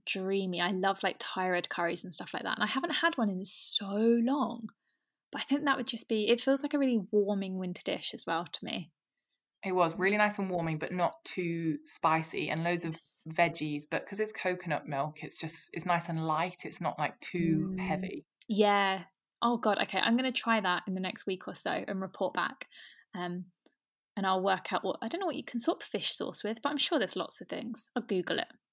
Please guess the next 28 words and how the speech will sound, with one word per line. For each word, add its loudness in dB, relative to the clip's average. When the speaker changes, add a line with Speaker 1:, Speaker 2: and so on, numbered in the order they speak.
Speaker 2:
There's, 6
there's 2
actually 6
a 0
vegan 0
fish -6
sauce. -4
Speaker 1:
Is 0
there? 8
Speaker 2:
I've 6
Speaker 1:
That's -4
so 4
Speaker 2:
I'm -2
pretty 4
Speaker 1:
cool. 2
Speaker 2:
sure 4
I've 2
seen -6
one -2
somewhere. -2
I 8
did 6
this, 4
it 8
wasn't 6
one 4
that 6
I've, 4